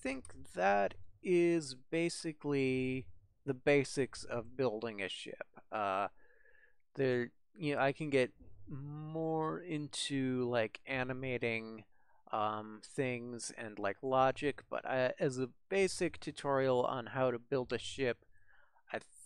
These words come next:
think, uh, I think I pretty much covered it. And then there's various other things like cameras,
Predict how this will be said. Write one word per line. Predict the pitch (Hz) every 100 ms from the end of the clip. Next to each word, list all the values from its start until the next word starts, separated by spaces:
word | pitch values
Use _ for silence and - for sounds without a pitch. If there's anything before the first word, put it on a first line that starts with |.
| - -
think, | 226 220 - - - - _ 147
uh, |
I | 131 131 127 127 131 - - - - - - - - -
think | 214 196
I | 170
pretty | - 196 185
much | 180 180 - -
covered | 180 180 180 180
it. | 180 - - 139
And | 143
then | 143 135 131 - - - -
there's | 156 135 123
various | 135 120 - -
other | 139 131
things | 139 131 123 -
like | 107 -
cameras, | - 135 127 127 117 113 - -